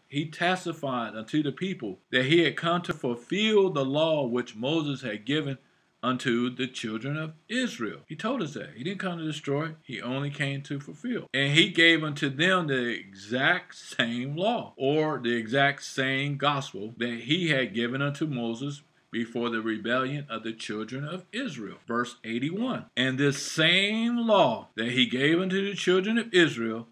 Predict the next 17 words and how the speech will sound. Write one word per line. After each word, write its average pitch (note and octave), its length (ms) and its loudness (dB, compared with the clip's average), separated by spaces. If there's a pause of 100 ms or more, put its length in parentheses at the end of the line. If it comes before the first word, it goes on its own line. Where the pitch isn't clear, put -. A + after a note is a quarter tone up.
(340)
he C#3+ 140 2
did D3+ 400 6
give D3 180 2
unto D3+ 280 0
the C#3+ 80 4
Jews D3 580 2
at B2+ 280 -4
Jerusalem. G3+ 720 -2
And C3+ 220 2
this D#3 260 2
same F3+ 300 0
law E3+ 280 4
was B2+ 160 -2
given D3 280 -2
unto D3 260 -2
my C3+ 280 4
fathers A#2+ 560 -10